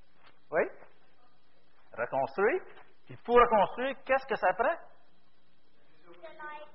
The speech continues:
Des ouvriers, de l'aide. Ah ben là, je vais demander à deux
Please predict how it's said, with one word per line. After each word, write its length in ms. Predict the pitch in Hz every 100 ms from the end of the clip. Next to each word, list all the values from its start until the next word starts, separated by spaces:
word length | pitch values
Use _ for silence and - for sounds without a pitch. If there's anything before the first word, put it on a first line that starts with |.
| - - 117
Des 260 | 151 139
ouvriers, 480 | 214 196 160 180 240
de 100 | 165
l'aide. 580 | 156 180 254 277 220 131 - - - -
Ah 120 | 120
ben 220 | 113 127 117
là, 220 | 123 139 - - - - -
je 80 |
vais 60 | 139
demander 340 | 156 165 175 -
à 100 | 151
deux 260 | 151 226